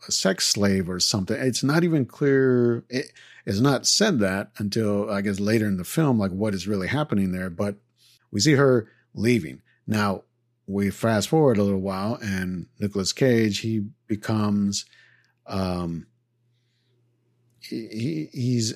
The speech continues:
basically captured by this character called the Governor, uh, played by Bill Moseley, who, can Bill Moseley just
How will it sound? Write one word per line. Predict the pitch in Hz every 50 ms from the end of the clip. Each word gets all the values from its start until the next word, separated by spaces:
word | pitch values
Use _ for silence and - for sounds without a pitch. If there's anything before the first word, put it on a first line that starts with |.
| - - 117
basically | 117 120 135 135 - - 113 107
captured | - - - 135 127 120 - - 120 107 95 95
by | 101 98 98 98
this | 85 92 92
character | - - 123 107 95 - 104 98
called | - - 98 92
the | 85 87
Governor, | 78 98 107 113 101 95 87 82 80 80 - - _ _ _ _ _ _ _ _ _ _ - -
uh, | - 95 92 90
played | 87 - 123 123 110
by | 104 95
Bill | 87 85 90 113 113 107
Moseley, | 101 98 95 95 98 92 87 90 92
who, | - - 120 113 107 110 127 - _ - - 156 - - 139 -
can | - 190 196 170
Bill | 208 240
Moseley | 208 175 147 139 131 135 139 127
just | 113 107 120 110 98